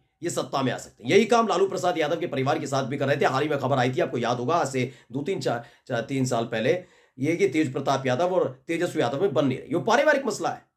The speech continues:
लेकिन उसमें चुटकियां लेना, चिंगारी को आग में तब्दील कर देना, ये काम किया जा रहा था और तेज प्रताप यादव को तोड़ने की कोशिश की जा रही थी।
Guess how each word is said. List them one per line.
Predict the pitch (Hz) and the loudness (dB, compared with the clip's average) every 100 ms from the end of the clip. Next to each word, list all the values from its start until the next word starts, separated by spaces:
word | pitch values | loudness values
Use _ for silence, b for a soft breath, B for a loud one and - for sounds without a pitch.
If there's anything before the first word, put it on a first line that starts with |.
| _ _ - | _ _ -6
लेकिन | 196 220 | -2 0
उसमें | 190 208 | 0 -2
चुटकियां | 165 131 165 165 | -2 -2 2 4
लेना, | 156 151 143 | 4 4 2
चिंगारी | 135 170 170 170 | 0 0 2 2
को | 165 151 | 2 4
आग | 151 156 | 4 2
में | 139 | -2
तब्दील | 143 143 143 | -2 -2 -2
कर | 135 | -2
देना, | 120 127 120 107 | 0 0 -2 -4
ये | 139 | 0
काम | 156 156 | 2 2
किया | 135 135 | 2 0
जा | 127 | 2
रहा | 135 | 0
था | 208 | 0
और | |
तेज | 196 147 131 | 0 -4 -4
प्रताप | 131 135 | -4 -2
यादव | 131 123 | 0 0
को | 135 | 0
तोड़ने | 135 151 139 123 | 0 0 0 -2
की | 110 | -4
कोशिश | - - | -12 -16
की | - | -18
जा | - | -20
रही | - | -20
थी। | _ | _